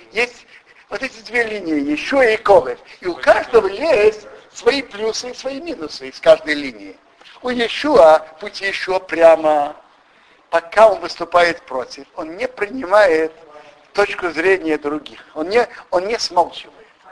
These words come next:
В этом плюс. С другой стороны, физически он в большей опасности. На него могут напасть. Они знают, что он их,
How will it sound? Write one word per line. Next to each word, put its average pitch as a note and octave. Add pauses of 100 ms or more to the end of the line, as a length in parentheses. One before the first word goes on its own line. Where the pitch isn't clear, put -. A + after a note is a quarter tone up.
(420)
В -
этом D#3+
плюс. - (340)
С -
другой E3
стороны, F3
физически -
он C#3
в -
большей E3+
опасности. - (460)
На B2+
него C#3+
могут E3+
напасть. E4+
Они E3
знают, G#3
что E3+
он G#3
их, G3+